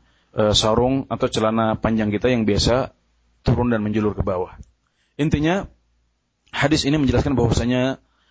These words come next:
batasan atas untuk sarung atau celana panjang bagi seorang mukmin adalah setengah betis, dan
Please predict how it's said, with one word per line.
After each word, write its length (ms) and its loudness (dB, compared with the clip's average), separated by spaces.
batasan 480 -2
atas 720 -4
untuk 320 -8
sarung 280 0
atau 160 -2
celana 240 -2
panjang 320 0
bagi 120 0
seorang 240 -2
mukmin 280 0
adalah 360 0
setengah 400 -2
betis, 400 0
dan 400 -2